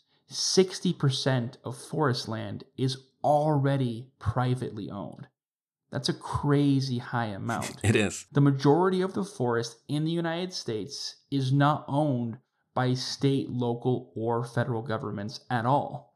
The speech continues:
Speaker 1: Which means that if Dan's wrong, and people who privately own the forest are just going to immediately sell it off, because it's worth a lot.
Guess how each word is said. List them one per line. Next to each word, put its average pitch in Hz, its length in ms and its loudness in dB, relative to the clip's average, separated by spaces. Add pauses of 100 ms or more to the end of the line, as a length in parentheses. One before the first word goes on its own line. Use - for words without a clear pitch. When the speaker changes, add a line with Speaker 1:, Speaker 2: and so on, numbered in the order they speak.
(140)
Speaker 1:
Which 147 240 2
means 190 320 4
that 139 100 4
if 127 220 2
Dan's 175 380 2
wrong, 120 580 0 (480)
and 131 240 -2
people 139 320 0
who 131 180 -2
privately 131 540 -2
own 123 160 -2
the 117 80 -4
forest 120 500 -2
are 131 140 -2
just 143 380 2
going 139 260 2
to 139 140 2
immediately 127 540 2
sell 127 260 0
it 120 60 0
off, 120 200 -8
because 165 220 2
it's 208 140 4
worth 180 300 2
a 139 40 -6
lot. 156 420 -6